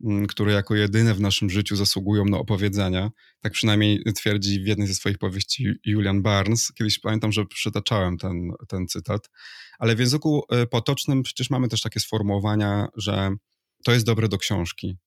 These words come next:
mówi się tak, albo to jest historia na film,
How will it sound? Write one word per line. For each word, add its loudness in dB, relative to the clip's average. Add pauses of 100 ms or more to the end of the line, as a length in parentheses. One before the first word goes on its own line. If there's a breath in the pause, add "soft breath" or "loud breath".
mówi 0
się -4
tak, -6
albo 2
to 0
jest 2
historia 0
na 2
film, 0